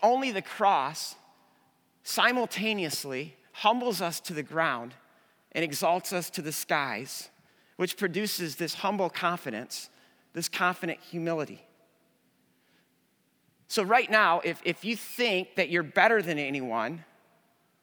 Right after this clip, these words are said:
or less than anyone, you don't really understand the cross. The cross is really the only place where all of us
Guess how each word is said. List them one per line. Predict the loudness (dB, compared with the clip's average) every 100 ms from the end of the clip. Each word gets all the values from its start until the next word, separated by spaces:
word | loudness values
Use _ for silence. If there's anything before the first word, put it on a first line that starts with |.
| _
or | 4 6 6
less | 6 6 6 2
than | -4 -6
anyone, | -4 -4 -4 -4 -6 -12 _ _ _ _ _ _ _ _ _
you | -6
don't | -2 0
really | 2 2 2
understand | 2 0 -4 -2 0 0 -4
the | -10
cross. | -8 -4 -4 -6 -14 -16 -16 -18 _ _ _ _ _ _ _ _ _ _ _ _ _
The | -14
cross | 0 0 2 -4
is | -6
really | -4 -4
the | -4 -6
only | -6 -6
place | -6 -6 -6 -10 -10
where | -2
all | 0 0
of | -2
us | -10 -16 -16 -18